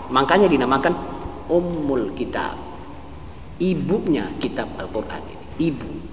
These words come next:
Surat yang merupakan surah ibu. Ibnul Qayyim mengatakan di dalam Fatihah ada suluk,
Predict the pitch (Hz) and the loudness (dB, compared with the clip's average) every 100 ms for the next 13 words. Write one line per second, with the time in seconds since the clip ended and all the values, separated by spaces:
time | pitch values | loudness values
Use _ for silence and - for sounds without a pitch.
0 | - - - - - - 185 185 160 - | -12 -14 -14 -12 -8 2 4 6 4 0
1 | 139 135 147 143 147 - 139 135 - - | 0 0 0 -2 -2 0 2 2 0 -2
2 | 131 139 - - - - - - - - | -4 -4 -8 -10 -12 -14 -14 -14 -14 -14
3 | - - - - - - - - - - | -14 -14 -14 -14 -14 -14 -14 -14 -14 -14
4 | - 147 135 127 160 214 196 170 160 170 | -2 2 2 2 4 4 4 2 2 2
5 | 185 135 117 123 - 117 135 120 113 120 | 2 4 4 4 2 0 0 -2 0 0
6 | 110 123 165 240 | 2 4 4 4